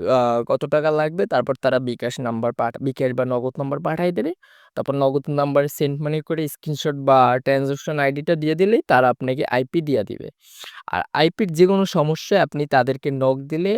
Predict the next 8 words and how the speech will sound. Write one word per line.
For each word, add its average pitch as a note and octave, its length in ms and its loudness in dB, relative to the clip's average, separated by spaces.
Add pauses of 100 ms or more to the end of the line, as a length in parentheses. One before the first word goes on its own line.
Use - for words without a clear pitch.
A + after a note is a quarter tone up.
(260)
always C#3+ 400 4 (720)
আপনি D3 320 -2 (220)
সব - 240 -16 (120)
সময় E3+ 300 0
তাদেরকে A#2+ 400 -2 (120)
পাবেন G2+ 320 -8 (320)
লাইভ A#2 240 -4
সাপোর্টে। - 440 -10